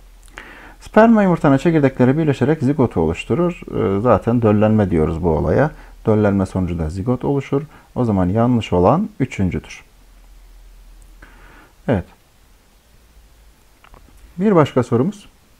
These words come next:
Melis'in hazırlayacağı afişlerde verilen ifadelerden hangisinin bulunması uygun değildir?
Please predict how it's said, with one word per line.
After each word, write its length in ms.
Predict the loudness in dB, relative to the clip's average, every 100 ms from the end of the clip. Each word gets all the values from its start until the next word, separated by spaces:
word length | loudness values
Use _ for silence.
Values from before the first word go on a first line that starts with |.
| _ _ _ _ -20 -20 _ -4
Melis'in 320 | -2 0 0
hazırlayacağı 580 | 2 2 2 2 2 0
afişlerde 680 | -2 -4 0 0 0 -2 0
verilen 300 | 0 0 -2
ifadelerden 560 | 2 4 4 4 2
hangisinin 520 | 0 0 -2 0 -2
bulunması 400 | 0 0 0 0
uygun 260 | -2 0 -2
değildir? 320 | 0 0 -2